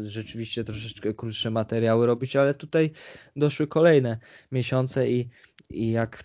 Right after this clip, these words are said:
jakoś tak to wyszło, że znowu dzisiaj ponad godzinka pewnie, pewnie wyszła. No ale myślę, że dosyć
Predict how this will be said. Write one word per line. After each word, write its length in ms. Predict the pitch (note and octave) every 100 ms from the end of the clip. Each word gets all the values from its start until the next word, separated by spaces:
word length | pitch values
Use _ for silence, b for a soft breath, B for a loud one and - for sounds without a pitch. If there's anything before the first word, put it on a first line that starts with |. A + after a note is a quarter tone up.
| -
jakoś 340 | A#2 A#2 G#2+
tak 200 | - G#2
to 100 | G#2+
wyszło, 360 | G2+ G#2 - G2+
że 160 | G2+
znowu 300 | G2 G2+ F#2+
dzisiaj 380 | F#2+ G2 - F#2 - B B B B B B B B B -
ponad 320 | G#2+ G#2 G2
godzinka 500 | G#2 G2 G2+ G2 F#2+
pewnie, 420 | - G2 G2+ G2 G2+ B B
pewnie 320 | G#2+ G#2+ G#2
wyszła. 340 | A2 - - B B B B
No 220 | D#3+ E3
ale 380 | E3+ D#3+ D#3 D#3 - _ C3
myślę, 380 | D3 D#3 D#3
że 320 | C#3 D3 D3 C3+
dosyć 560 | C#3 - C3+ - -